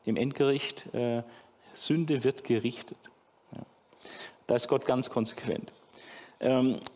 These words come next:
aber genauso konsequent ist Gott und unbeugsam, ähm, gegenüber seinen Bundesverpflichtungen, was er versprochen hat,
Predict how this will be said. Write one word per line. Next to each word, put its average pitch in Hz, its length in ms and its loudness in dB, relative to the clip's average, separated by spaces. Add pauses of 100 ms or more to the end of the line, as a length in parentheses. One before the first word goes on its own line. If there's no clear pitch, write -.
(640)
aber 156 120 4
genauso 175 640 6
konsequent 151 720 4
ist - 340 0
Gott 156 360 4
und 127 220 0
unbeugsam, 151 840 4 (680)
ähm, 123 420 4 (580)
gegenüber 160 340 4
seinen 151 200 4
Bundesverpflichtungen, 135 1120 2 (220)
was 120 240 0
er 165 220 2
versprochen 147 640 0
hat, - 220 -4